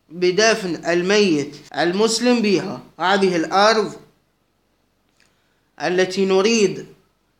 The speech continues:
أن نقوم بدفن الميت فيها، لا بد أن تكون هذه الأرض من الأراضي التي يجوز، يجوز لنا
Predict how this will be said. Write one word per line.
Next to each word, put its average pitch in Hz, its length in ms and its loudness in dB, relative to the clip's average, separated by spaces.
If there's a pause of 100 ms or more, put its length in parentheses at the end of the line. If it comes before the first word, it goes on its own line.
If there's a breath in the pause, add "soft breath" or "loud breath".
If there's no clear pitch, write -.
(180)
أن 185 220 -2
نقوم 185 680 2 (800)
بدفن 185 720 0
الميت 220 640 2
فيها، 185 920 2
لا 170 180 0
بد 240 260 4
أن 220 220 2
تكون 233 360 0
هذه 233 440 2
الأرض 226 640 0 (1200)
من 175 180 -2
الأراضي 233 1080 2 (420)
التي 196 520 0
يجوز، 208 920 2
يجوز 185 800 0
لنا 190 520 0